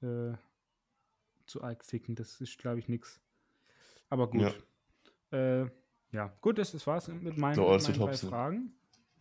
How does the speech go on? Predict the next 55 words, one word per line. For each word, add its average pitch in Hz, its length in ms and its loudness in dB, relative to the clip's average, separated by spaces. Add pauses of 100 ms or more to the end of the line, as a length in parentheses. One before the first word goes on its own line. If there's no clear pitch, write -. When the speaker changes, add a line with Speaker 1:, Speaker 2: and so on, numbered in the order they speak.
(420)
Speaker 2:
Die 120 100 6
waren 143 160 10
stabil, 120 420 6
Speaker 1:
Äh, 139 180 -4
Speaker 2:
waren 107 120 10
alle 123 220 10
sehr, 123 240 10
Speaker 1:
die 139 40 4
Speaker 2:
sehr 127 200 8
Speaker 1:
waren 131 80 8
Speaker 2:
präzise, 156 760 2 (360)
aber 110 240 10
trotzdem 131 360 8
Speaker 1:
Ja. 120 40 2
Speaker 2:
find, 117 260 6
fand 117 160 10
ich 110 140 2
gut, 123 160 6
Speaker 1:
Ja. - 80 -4
Speaker 2:
waren 110 160 6 (340)
konkrete 117 400 8
Szenarien, 117 560 4
fand 104 280 4
ich, - 140 -4
fand 110 180 0
ich - 100 -10
gut. - 120 -8 (420)
Speaker 1:
Hast, 151 300 -6
hast 165 220 -6
du 185 80 6
noch, 277 340 0
ähm, 185 540 -2
erstens - 380 -6
hast 175 160 -4
du 175 60 2
noch 160 80 4
eine, 160 140 2
eine 160 320 0
lustige 165 320 0
Story, 160 280 0
aber 160 100 -2
ich 143 80 -4
denk, 151 200 2
so - 100 -4
langsam 151 380 0
müsst's 160 220 -2
mal 151 140 0
fertig 165 260 -2
sein 185 140 0
mit 175 120 0
den 180 100 0
ganzen 180 260 2
lustigen 180 280 2
Stories 185 460 0
für 185 360 2